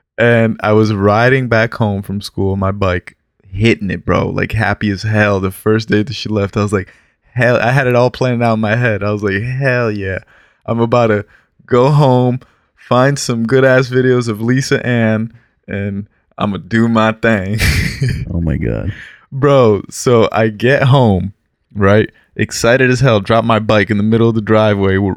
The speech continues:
Speaker 1: rush in the house, just drop
Speaker 2: Oh my
Speaker 1: all
Speaker 2: God,
Speaker 1: my
Speaker 2: you're that desperate, huh?
Speaker 1: Bro, it was horrible. I was like, I was ready for it. I was fiending it. <laughs>
Speaker 2: Jeez.
Speaker 1: Hor-, I was like, what, thirteen, fourteen at the time?
Speaker 2: Did you already went through puberty or no?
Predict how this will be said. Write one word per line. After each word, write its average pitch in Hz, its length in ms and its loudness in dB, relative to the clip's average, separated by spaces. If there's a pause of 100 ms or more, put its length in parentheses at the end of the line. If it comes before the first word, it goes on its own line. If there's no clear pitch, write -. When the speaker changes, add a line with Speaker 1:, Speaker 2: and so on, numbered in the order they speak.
Speaker 1:
rush 110 400 0
in 117 100 -2
the 110 100 2
house, 107 320 0
just 98 200 -6
drop 110 360 0
Speaker 2:
Oh 110 120 -2
my 107 280 2
Speaker 1:
all 113 80 0
Speaker 2:
God, 120 220 2
Speaker 1:
my 117 40 2
Speaker 2:
you're 117 140 2
that 113 280 0
desperate, 107 520 0
huh? 120 320 2 (240)
Speaker 1:
Bro, 117 420 2
it 104 40 4
was 107 100 -2
horrible. 110 540 0
I 104 120 2
was 123 140 -2
like, 123 200 -4 (300)
I 117 40 0
was 113 100 -2
ready 120 320 2
for 110 240 2
it. 95 40 2
I 101 60 2
was 98 140 0
fiending 131 720 2
it. 92 160 0
<laughs> - 720 -4
Speaker 2:
Jeez. 110 600 -4 (420)
Speaker 1:
Hor-, 156 340 2
I 131 80 2
was 147 160 2
like, 151 220 0 (100)
what, 113 400 0 (380)
thirteen, 135 720 -2 (280)
fourteen 135 440 -2
at 139 80 -6
the 151 100 -16
time? 147 340 -2 (200)
Speaker 2:
Did 98 140 -10
you 110 80 0
already 117 200 2
went 110 240 0
through 110 160 2
puberty 123 480 0
or 95 100 0
no? 85 300 0